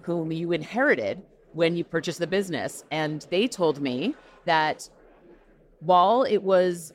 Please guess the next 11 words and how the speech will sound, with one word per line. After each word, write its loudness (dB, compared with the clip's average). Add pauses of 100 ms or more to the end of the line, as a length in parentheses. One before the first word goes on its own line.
(120)
a -2
little 4
crazy 0
that 0
a 4
thirty-year-old 2 (440)
purchased 0
the 4
family-run 0
business -2
pre-, 0